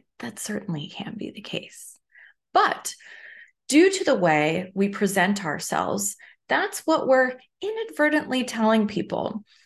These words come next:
And it bleeds into every phone call, every email, every text message that you send. And the message that we're accidentally sending is this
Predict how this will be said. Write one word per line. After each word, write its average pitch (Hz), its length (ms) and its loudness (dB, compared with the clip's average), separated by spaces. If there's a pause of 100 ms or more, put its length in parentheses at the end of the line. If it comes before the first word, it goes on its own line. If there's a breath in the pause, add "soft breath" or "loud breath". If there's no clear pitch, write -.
(180 soft breath)
And 240 120 4
it 202 180 2
bleeds 262 480 2
into 208 360 4 (120)
every 214 300 4
phone 190 420 2
call, 175 760 0
every 208 380 -2
email, 170 600 2 (120)
every 196 220 -2
text - 380 -4
message - 400 -6
that - 220 -10
you - 80 -8
send. - 460 -6 (540 loud breath)
And 185 120 4
the 196 60 6
message 214 540 4
that 170 160 4
we're 196 180 2
accidentally 202 800 0
sending 156 480 -4
is - 160 -8
this - 480 -2